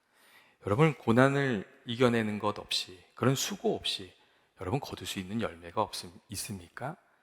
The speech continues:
사실 그런 게 없습니다. 예전에 과수원을 하시는 분이 이 나무들도 열매를 맺을 때에 낑낑대는 소리를, 앓는 소리를 내면서 열매를 맺는다는 글을 쓰셨어요.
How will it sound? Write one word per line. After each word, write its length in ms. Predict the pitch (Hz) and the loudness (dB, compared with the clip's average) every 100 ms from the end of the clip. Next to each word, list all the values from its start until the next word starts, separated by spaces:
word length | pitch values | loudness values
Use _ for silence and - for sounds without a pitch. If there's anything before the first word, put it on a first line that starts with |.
| _ _ - | _ _ -2
사실 200 | - 123 | 2 2
그런 300 | - 101 104 | 0 -6 0
게 80 | |
없습니다. 680 | 110 - 98 85 80 - - _ _ _ - - - - _ 98 | 0 0 -6 -10 -16 -18 -18 _ _ _ -20 -20 -20 -20 _ 2
예전에 460 | 92 95 107 107 | 4 4 2 0
과수원을 520 | - 98 - 113 104 | -2 0 4 2 4
하시는 400 | 101 95 101 95 | 0 -2 -6 -8
분이 400 | 92 90 117 101 - _ _ _ _ _ - | -10 -6 -4 -4 -10 _ _ _ _ _ -12
이 100 | 92 | -2
나무들도 720 | 87 98 113 113 110 120 113 | 4 6 6 2 -2 0 2
열매를 480 | 92 98 104 98 101 | 2 2 0 0 0
맺을 400 | 87 85 90 - | -2 -6 -8 -10
때에 320 | 85 95 123 - - | -4 -2 -2 -6 -4
낑낑대는 920 | 196 202 - - 185 165 120 107 107 | 0 0 -2 -10 -8 -4 -4 -4 -6
소리를, 400 | - 131 117 101 | -8 -4 -6 -6
앓는 380 | - 101 123 135 | -4 0 2 0
소리를 340 | 127 117 113 | -4 -6 -6
내면서 520 | 92 87 85 - 82 - - _ - | -6 -8 -14 -12 -12 -14 -20 _ 4
열매를 460 | 95 110 107 101 | 6 6 4 0
맺는다는 600 | 90 87 92 92 87 92 - | -2 -4 -6 0 0 0 -8
글을 260 | - 92 | -6 -4
쓰셨어요. 800 | - 135 - - - 82 82 85 | -4 -4 -6 -10 -12 -14 -18 -20